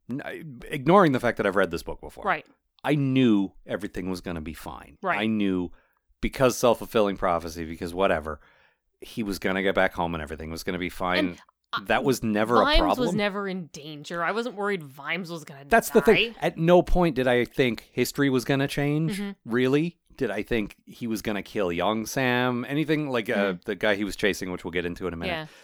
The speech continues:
Speaker 1: Any of that. And normally that would really bother me. It's like, well, what's the point? N-, there was no real, like, there was conflict, but it was all sort of already sorted. You, you
Speaker 2: I
Speaker 1: understand what I'm saying?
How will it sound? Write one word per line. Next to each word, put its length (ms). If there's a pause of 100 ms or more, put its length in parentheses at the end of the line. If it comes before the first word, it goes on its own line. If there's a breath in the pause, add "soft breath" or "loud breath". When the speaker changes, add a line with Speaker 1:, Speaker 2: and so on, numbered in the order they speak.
(240 loud breath)
Speaker 1:
Any 220
of 80
that. 180 (720 soft breath)
And 300 (260)
normally 480
that 140
would 100
really 240
bother 320
me. 140
It's 140
like, 160
well, 160
what's 320
the 120
point? 520 (260)
N-, 260
there 120
was 180
no 200
real, 380
like, 260
there 100
was 180
conflict, 680
but 120
it 80
was 160
all 360
sort 320
of 200 (320)
already 420
sorted. 760 (640)
You, 160
you 120
Speaker 2:
I 20
Speaker 1:
understand 320
what 60
I'm 60
saying? 300